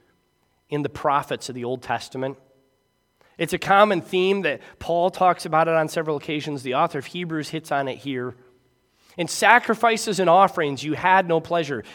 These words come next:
And so the question comes, well, then why did God ask for them?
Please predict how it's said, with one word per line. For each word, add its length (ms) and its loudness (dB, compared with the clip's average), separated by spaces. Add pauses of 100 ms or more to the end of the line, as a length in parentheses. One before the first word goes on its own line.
(120)
And 100 -4
so 100 0
the 100 -4
question 440 0
comes, 320 0
well, 120 -2
then 180 0
why 280 4
did 180 -4
God 340 6
ask 460 0
for 240 0
them? 260 -4